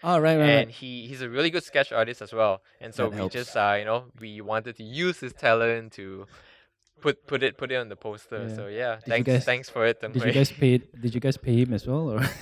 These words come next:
Speaker 1: <laughs>
Speaker 2: That's up to Kyrie. That's, that's up to the
Speaker 1: <laughs> Was there any
Speaker 2: producers.
Speaker 1: monetary exchange between the creatives?
Speaker 2: <laughs>
Speaker 1: But yeah.
Speaker 2: Uh, yeah,
Speaker 1: We,
Speaker 2: money-wise.
Speaker 1: we, we, yeah, we can go on and on about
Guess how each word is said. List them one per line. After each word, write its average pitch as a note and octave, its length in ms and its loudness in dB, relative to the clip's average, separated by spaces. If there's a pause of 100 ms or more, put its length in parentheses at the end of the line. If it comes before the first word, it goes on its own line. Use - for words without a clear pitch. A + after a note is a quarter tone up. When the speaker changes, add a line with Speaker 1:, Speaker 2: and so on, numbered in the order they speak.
Speaker 1:
<laughs> - 280 -12
Speaker 2:
That's F3 200 6
up F3 140 2
to D3 80 -8
Kyrie. A2+ 400 4 (240)
That's, D3+ 240 6
that's C#3+ 240 4
up D#3 160 6
to C#3 80 2
the B2 60 4
Speaker 1:
<laughs> A#2+ 300 -2
Was C#3 140 2
there C#3 120 8
any D3+ 80 8 (120)
Speaker 2:
producers. D3+ 60 6
Speaker 1:
monetary D3 500 4
exchange C#3+ 500 4
between E3 340 4
the C#3+ 100 6
creatives? E3+ 580 4 (180)
Speaker 2:
<laughs> - 360 -2 (1000)
Speaker 1:
But E3 100 2
yeah. B2 320 6 (180)
Speaker 2:
Uh, - 20 6
yeah, B2+ 320 6
Speaker 1:
We, C3+ 400 6
Speaker 2:
money-wise. A#2 400 -2
Speaker 1:
we, G#3+ 160 4
we, G#3+ 160 6
yeah, F#3 260 8
we F3 120 6
can F#3 160 -2
go F#3+ 160 6
on D#3+ 160 4
and C3 100 -2
on C3+ 160 2
about G#2+ 140 -2